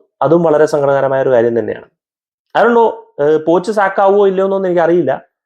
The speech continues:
എനിക്ക് തോന്നുന്നില്ല he will get sacked. കാരണം ഇപ്പൊ ജാനുവരി ആണ്, ഇനിയിപ്പോ ഫുൾഹാം ആയിട്ടുള്ള മത്സരമാണ്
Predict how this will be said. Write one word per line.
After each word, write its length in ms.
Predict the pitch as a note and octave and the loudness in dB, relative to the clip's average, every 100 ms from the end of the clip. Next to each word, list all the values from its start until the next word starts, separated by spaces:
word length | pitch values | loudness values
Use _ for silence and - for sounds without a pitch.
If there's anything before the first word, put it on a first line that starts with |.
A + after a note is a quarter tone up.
| _ _ _ _ _ - | _ _ _ _ _ -4
എനിക്ക് 220 | D#3 F3 | 0 2
തോന്നുന്നില്ല 460 | F3 F#3 G3 F#3 F#3 | 2 2 2 2 4
he 80 | |
will 160 | F3+ F3 | 2 0
get 140 | E3+ | 0
sacked. 360 | E3+ - D#3 - D#3 | -2 -2 -4 -4 -4
കാരണം 240 | D3 D#3 | 0 -2
ഇപ്പൊ 140 | D#3 | 0
ജാനുവരി 400 | D#3 D3 C#3+ D3+ | 0 0 0 2
ആണ്, 200 | D3 C3 | 2 2
ഇനിയിപ്പോ 480 | C3 A#2+ C3 C3+ D3+ | -2 -6 -6 -4 -2
ഫുൾഹാം 280 | D3 C#3+ D#3 | 0 0 2
ആയിട്ടുള്ള 280 | D3+ D3+ D3+ | 0 0 0
മത്സരമാണ് 640 | D3 B2+ D3 C#3+ C#3 C3+ | -2 -2 -2 0 -2 -4